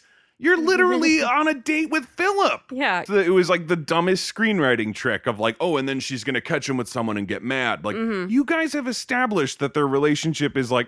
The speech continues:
Speaker 1: "Eh, whatever."
Speaker 2: Yeah.
Speaker 1: <laughs> That it's like, this doesn't ring very true at all. And then Jason's love interest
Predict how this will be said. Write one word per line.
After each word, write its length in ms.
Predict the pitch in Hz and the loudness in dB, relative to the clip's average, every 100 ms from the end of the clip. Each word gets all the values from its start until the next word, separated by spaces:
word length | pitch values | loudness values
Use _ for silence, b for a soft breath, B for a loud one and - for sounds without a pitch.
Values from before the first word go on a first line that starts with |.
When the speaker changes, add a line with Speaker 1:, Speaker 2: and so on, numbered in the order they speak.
| - | 0
Speaker 1:
"Eh, 140 | 415 403 | -2 2
whatever." 280 | 127 117 - _ - | 2 0 -4 _ -6
Speaker 2:
Yeah. 200 | 196 - _ _ | -6 -6 _ _
Speaker 1:
<laughs> 0 | |
That 600 | - - 349 254 214 208 | 2 6 4 4 0 2
it's 140 | 214 | 2
like, 120 | 208 208 | 0 2
this 220 | 208 - | 0 2
doesn't 260 | 196 160 | 2 2
ring 220 | 120 120 104 | 2 0 2
very 220 | 107 92 | 0 0
true 200 | - 87 | -2 -4
at 80 | 71 | -4
all. 180 | 62 - - | -10 -14 -2
And 160 | 170 | 2
then 160 | 190 180 | 2 2
Jason's 560 | - 277 285 - 131 110 | 0 0 0 0 -2 2
love 240 | 110 92 | 2 0
interest 800 | 90 90 92 82 87 - - - | -4 -4 -4 -4 -6 -12 -16 -20